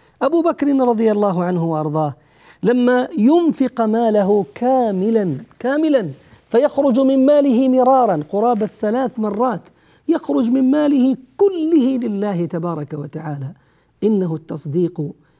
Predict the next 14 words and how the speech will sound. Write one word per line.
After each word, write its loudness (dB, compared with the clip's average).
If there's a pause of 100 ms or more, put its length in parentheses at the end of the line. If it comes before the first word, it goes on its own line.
(200)
بالخلف -2 (420)
وبالوعد 2
الذي 2
وعد 0
الله -4
عز -8
وجل -4
به -4 (500)
المنفقين. -4 (360)
إذن 0
فأما -2
من -4
أعطى -6 (600)
واتقى، -6